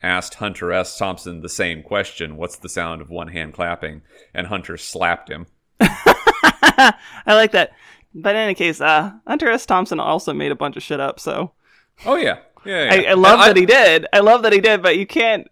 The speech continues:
Speaker 2: you can't assume that anything he said happened actually happened.
Speaker 1: No, I don't, I don't believe for a moment that this story is true. I just want it to be true, and so
Speaker 2: Yeah.
Speaker 1: it is.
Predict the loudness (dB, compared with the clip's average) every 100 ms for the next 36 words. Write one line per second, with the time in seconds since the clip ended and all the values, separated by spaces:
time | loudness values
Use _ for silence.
0 | _ -12 -6 -2 -2 -2 _ _ _ -10
1 | -8 -8 -14 -8 -6 -4 -4 -4 -4 -4
2 | -6 -6 -6 -6 -6 -6 -6 -6 -6 -6
3 | -10 -8 -2 0 2 0 -2 0 0 0
4 | -6 -4 -4 -2 -4 -6 -8 -10 -10 -10
5 | -6 -4 -4 -8 -12 -6 -4 -4 -2 0
6 | 0 -2 -8 -4 -2 -4 -8 -12 -10 -8
7 | -6 -6 -8 -6 -2 0 -2 -8 -18